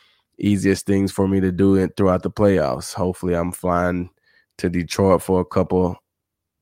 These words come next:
home playoff games that lock up the number one seed, and then I'm driving to New Orleans for the Super Bowl. So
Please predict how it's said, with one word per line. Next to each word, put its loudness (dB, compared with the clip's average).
home 2
playoff 2
games -2
that -2
lock -2
up -2
the -4
number -2
one 0
seed, -4
and -4
then 2
I'm 0
driving -2
to -4
New -2
Orleans 0
for -8
the -4
Super -8
Bowl. -10
So -10